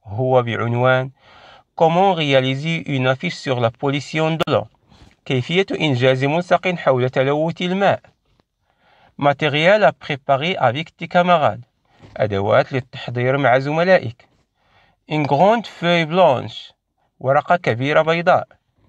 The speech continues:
Crayon de couleur bleu clair. ملونات زرقاء فاتحة. Un stylo feutre noir. قلم حبر أسود. Un tube de colle. أنبوبة لصاق.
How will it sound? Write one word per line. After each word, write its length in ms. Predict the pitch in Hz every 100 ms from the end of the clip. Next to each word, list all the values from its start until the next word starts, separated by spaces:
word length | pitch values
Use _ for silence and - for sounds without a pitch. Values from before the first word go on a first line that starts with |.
| _ _ _ _ _
Crayon 500 | - 147 139 170 214
de 120 | 190
couleur 520 | 165 156 143 165 160 147
bleu 400 | 160 180 190 180 _ _ _
clair. 560 | - 202 190 117 110 _ _ _ _ _ _ -
ملونات 680 | 120 123 120 131 139 156 139
زرقاء 540 | 127 127 - 156 143
فاتحة. 720 | - 202 185 180 147 - 117 _ _ _ _ _ _ _ _
Un 180 | 131 143
stylo 400 | - - 220 220
feutre 520 | - 165 180 - - 160
noir. 560 | 165 180 131 107 - _ _ _ _ _ _ -
قلم 380 | 135 143 156
حبر 400 | - 214 196 208 -
أسود. 420 | 277 - 120 95 - _ _ _ _ _ _ _ _ _ _
Un 180 | 156 165
tube 420 | 170 - 214 180
de 120 | 139 139
colle. 460 | - 175 123 101 107 _ _ _ _ _ _ _ _ _ _ _ _ 127
أنبوبة 500 | 127 127 151 160 180
لصاق. 560 | 185 190 190 120 -